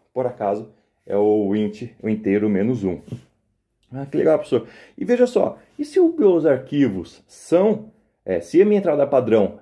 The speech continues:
ela é um arquivo, né, como, como eu já falei aqui, a gente vai trabalhar com o seu arquivo, eu consigo transformar um arquivo na entrada padrão do meu programa?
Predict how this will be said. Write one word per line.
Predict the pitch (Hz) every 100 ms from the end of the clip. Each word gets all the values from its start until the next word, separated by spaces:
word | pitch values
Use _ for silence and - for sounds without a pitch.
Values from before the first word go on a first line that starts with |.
| -
ela | 117 107
é | 131
um | 220 202
arquivo, | 127 - 170 208 113 92 - _ _ _ _ _ _ _
né, | 143
como, | 127 101 98
como | 107 104
eu | 104
já | 101
falei | 104 101
aqui, | 90 135
a | 113
gente | 107 - -
vai | 107
trabalhar | 107 101 101 101
com | 101
o | 107
seu | 107 101
arquivo, | - 175 - - _ _
eu | 233
consigo | 220 226 - - 233 220 180 - - _ _ _ _
transformar | - 175 190 160 196
um | 196
arquivo | 127 - - 240 202 135 -
na | 127 156
entrada | 147 202 202
padrão | 165 151 165
do | 160
meu | 147
programa? | 143 127 214 233 127 107